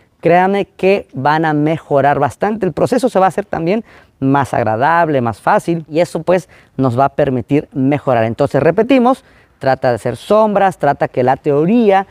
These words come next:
antes de que la quieras aplicar con velocidad en un peloteo, eh, o,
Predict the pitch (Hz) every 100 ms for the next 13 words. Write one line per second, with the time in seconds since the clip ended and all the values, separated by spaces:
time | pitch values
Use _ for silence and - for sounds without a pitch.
0 | - _ 135 147 147 143 135 113 - -
1 | 262 262 - 175 - 165 190 190 208 170
2 | 143 127 147 147 151 - - - 196 196
3 | 170 143 127 - 180 185 160 151 - _
4 | _ 139 131 127